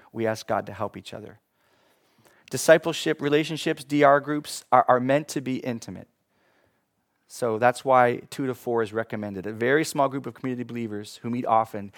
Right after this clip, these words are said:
can be a better environment for deeper friendships than a larger setting. Um, if you guys have been part of larger care groups, I, I had a care group at one point that was bigger than our whole church is right now in terms of functionally meeting. It was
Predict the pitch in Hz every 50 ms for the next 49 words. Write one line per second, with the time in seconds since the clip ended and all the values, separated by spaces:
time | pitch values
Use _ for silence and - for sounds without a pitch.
0 | - - - - - 120 113 123 120 107 101 - 135 123 127 139 135 131 123 120
1 | 120 113 113 110 110 95 - - 113 104 117 110 - 110 104 - 113 107 104 101
2 | - 107 101 - - - - 113 110 107 107 107 110 113 107 - 110 104 - -
3 | - 104 101 98 87 92 104 - _ _ - _ _ _ _ _ - - - -
4 | - _ _ _ _ _ - - - 135 127 123 139 120 120 110 123 113 110 -
5 | _ - - _ _ 120 - 139 131 127 - 151 139 135 131 120 120 123 123 131
6 | 135 127 131 120 - - 147 147 139 156 151 - - - - 147 135 147 185 208
7 | 180 135 - - 170 165 147 160 - 92 123 147 151 151 131 - 156 151 - -
8 | 143 123 117 117 156 151 160 151 147 139 131 120 143 143 - - - 165 160 -
9 | 110 95 101 98 90 67 78 - - - - - _ _ _ _ _ _ - 123
10 | 113 - - 135 113 117 113 - - 127 120 - - 120 110 107 104 104 104 98
11 | 90 95 127 147 131 - -